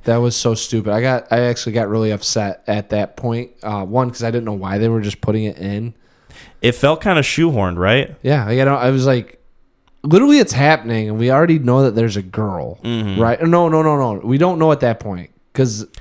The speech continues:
Speaker 1: the rebellion leader tells her, tells Gosling she
Speaker 2: That
Speaker 1: escaped, and that's when he goes like,
Speaker 2: She?
Speaker 1: "She?
Speaker 2: Yeah.
Speaker 1: What do you mean she?"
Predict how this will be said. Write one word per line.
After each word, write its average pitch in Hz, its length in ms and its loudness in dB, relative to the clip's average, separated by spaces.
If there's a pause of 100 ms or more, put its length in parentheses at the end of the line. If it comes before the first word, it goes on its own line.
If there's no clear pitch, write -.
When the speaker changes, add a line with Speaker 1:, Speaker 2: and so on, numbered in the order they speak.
(200)
Speaker 1:
the 123 440 0
rebellion 135 640 2
leader 120 260 0
tells 120 420 -2
her, 101 200 -2
tells 113 540 -2
Gosling 101 680 -4 (500)
she 120 100 2 (100)
Speaker 2:
That 113 120 0
Speaker 1:
escaped, 107 500 -2
and 107 160 -6
that's 117 320 -2
when 127 100 -2
he 120 160 -2
goes 110 220 -2
like, 95 200 -12 (100)
Speaker 2:
She? 104 500 -4 (520)
Speaker 1:
"She? 101 180 0
Speaker 2:
Yeah. 92 180 2
Speaker 1:
What - 480 -14
do - 20 -4
you 120 80 -4
mean 113 100 -2
she?" 95 400 -4